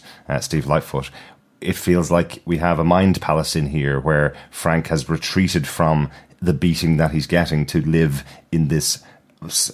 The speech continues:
side world with his wife so that he doesn't feel the pain of what's happening in the real world. That's something that we saw in Hannibal with Hannibal Lecter himself, and we see it with Will Graham in that show as well. We also see the brutality that we saw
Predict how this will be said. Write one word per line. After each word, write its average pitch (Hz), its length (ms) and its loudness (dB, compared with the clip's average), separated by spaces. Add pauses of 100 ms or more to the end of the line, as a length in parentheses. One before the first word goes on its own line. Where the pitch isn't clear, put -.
side 90 580 2
world 82 680 0
with 87 140 0
his 78 160 -2
wife 80 400 0 (200)
so - 160 -2
that 85 100 4
he 85 80 4
doesn't 80 300 0
feel 85 320 2
the 76 80 0
pain 87 380 2
of 76 120 -2
what's 82 140 0
happening 78 280 0
in 78 140 2
the 80 60 0
real 82 280 2
world. 69 320 -2 (220)
That's 80 160 -2
something 80 320 0
that 73 100 -2
we 82 80 -2
saw 80 260 4
in 78 100 2
Hannibal 76 420 0
with 78 260 -4 (280)
Hannibal 78 340 -2
Lecter 80 320 -2
himself, 73 520 0 (480)
and 82 360 0
we 78 120 -2
see 78 220 0
it 71 100 -2
with 78 120 -6
Will 78 180 -2
Graham 80 340 2
in 76 180 -2
that 71 180 -4
show 71 240 -2
as 67 100 -6
well. 76 320 2 (480)
We 92 160 4
also 92 240 2
see - 140 0
the 76 100 0
brutality 87 800 2
that 73 180 -2
we 82 100 -4
saw 76 440 0